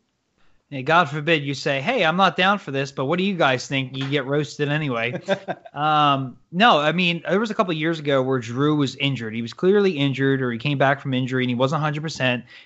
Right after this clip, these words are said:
Speaker 1: And a lot of people were saying that he was done. I was on the train and said, "No, he's not done. He's hurt." And sure enough, he came back,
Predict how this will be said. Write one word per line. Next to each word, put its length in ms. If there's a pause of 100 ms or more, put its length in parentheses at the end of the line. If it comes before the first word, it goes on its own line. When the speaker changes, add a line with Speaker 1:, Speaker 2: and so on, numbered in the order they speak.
Speaker 1:
And 100
a 40
lot 220
of 80
people 520
were 240
saying 460
that 80
he 140
was 160
done. 340 (500)
I 200
was 160
on 240
the 280
train 280
and 100
said, 200
"No, 200
he's 140
not 300
done. 460
He's 240
hurt." 480 (160)
And 120
sure 180
enough, 200
he 60
came 280
back, 360